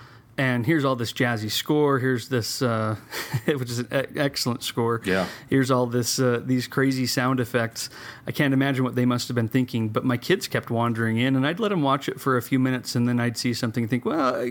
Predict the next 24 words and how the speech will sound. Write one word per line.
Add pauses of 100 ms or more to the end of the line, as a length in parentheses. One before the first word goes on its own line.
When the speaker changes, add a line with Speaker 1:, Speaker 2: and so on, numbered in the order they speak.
Speaker 1:
guys,
come,
come
back
in
a
little
bit,"
'cause (440)
it,
you
know,
it's,
it's,
it's
wonderfully
animated.
It
is
something
I
wanna
show
'em.